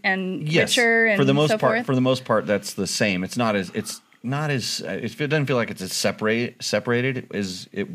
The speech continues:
Speaker 2: w-, is with the digital stuff,
Speaker 1: Mm-hmm.
Speaker 2: as, um, although it should be, but it's not. Um, so, man, if you play, uh, J D Jet Kit with the stock carb is probably gonna get you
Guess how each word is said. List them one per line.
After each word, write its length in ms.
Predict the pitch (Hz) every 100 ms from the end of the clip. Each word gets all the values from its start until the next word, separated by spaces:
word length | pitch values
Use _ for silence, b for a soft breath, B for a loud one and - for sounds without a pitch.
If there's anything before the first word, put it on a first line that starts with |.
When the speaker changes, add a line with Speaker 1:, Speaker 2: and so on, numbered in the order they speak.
| 85 -
Speaker 2:
w-, 180 | - 98
is 280 | 98 107 95
with 160 | 95 -
the 60 |
digital 400 | 80 92 95 104
stuff, 360 | 101 101 98 -
Speaker 1:
Mm-hmm. 180 | 220 208
Speaker 2:
as, 280 | 92 - - _ -
um, 280 | 80 78 78
although 220 | 90 90
it 80 | -
should 220 | 101 90
be, 160 | 82
but 180 | 95 82
it's 220 | 80 76
not. 360 | 98 87 82 - _ B B B B B
Um, 420 | 98 101 95 92 90 _ _ - - B B B B B B B B
so, 440 | - 135 123 117 - - -
man, 300 | 117 120 123
if 260 | 110 113 -
you 100 | 113
play, 520 | - - - 107 87 - _ _ _ 95 113 110
uh, 280 | 101 95 87 - 82 90 95
J 240 | - 127
D 140 | 147 135
Jet 260 | 120 131
Kit 160 | - 151
with 120 | 120
the 80 | 110
stock 560 | - - 113 117 - -
carb 460 | - 107 113 127
is 140 | 110 -
probably 400 | - 107 113 127
gonna 200 | 113 110
get 200 | 101 107
you 320 | 107 107 98